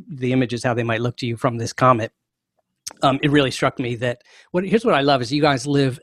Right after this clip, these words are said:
at that, uh, fulcrum between science and art.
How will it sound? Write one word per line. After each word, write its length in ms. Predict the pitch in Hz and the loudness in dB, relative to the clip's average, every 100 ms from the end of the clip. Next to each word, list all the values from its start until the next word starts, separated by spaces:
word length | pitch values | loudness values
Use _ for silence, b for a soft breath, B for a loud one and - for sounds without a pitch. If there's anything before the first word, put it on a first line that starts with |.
| 370 | -2
at 220 | 135 - | -2 -2
that, 540 | 143 120 123 117 - - _ _ _ _ _ _ 175 | -6 0 0 0 -2 -10 _ _ _ _ _ _ -10
uh, 120 | 113 | -8
fulcrum 480 | - 156 - 139 123 | 2 2 2 0 -2
between 340 | 113 - 131 | -2 -2 -2
science 440 | 107 135 123 101 - | 2 2 2 0 -6
and 180 | 123 113 | -6 -6
art. 340 | 110 - - | -8 -10 -20